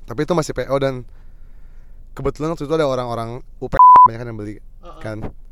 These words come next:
Speaker 1: Orang yang beli itu ternyata itu ukurannya itu kadang suka beda-beda, Di.
Speaker 2: Hmm.
Speaker 1: Kadang kan ukuran sana kan tiga empat, tiga dua, tiga empat, tiga tiga.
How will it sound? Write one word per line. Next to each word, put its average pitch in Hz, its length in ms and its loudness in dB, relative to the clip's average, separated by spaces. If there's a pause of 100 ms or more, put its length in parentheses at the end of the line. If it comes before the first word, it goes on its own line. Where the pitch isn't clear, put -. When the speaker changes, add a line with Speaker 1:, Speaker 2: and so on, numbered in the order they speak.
(380)
Speaker 1:
Orang 120 240 -4
yang 117 80 -4
beli 113 240 -4
itu 175 240 0 (720)
ternyata 127 320 -2
itu 185 240 -2
ukurannya 123 480 -6
itu - 80 -10
kadang 170 160 -4
suka 135 240 -6
beda-beda, 117 320 -2
Di. 117 160 -8 (640)
Speaker 2:
Hmm. 170 320 -18
Speaker 1:
Kadang 143 320 -2
kan - 80 -2
ukuran 135 240 -2
sana 131 80 -4
kan 175 160 -4
tiga 120 240 -6
empat, 113 320 -6
tiga 120 80 -4
dua, 120 320 -2
tiga 120 240 -10
empat, 113 240 -8
tiga 113 160 -8
tiga. 113 320 -6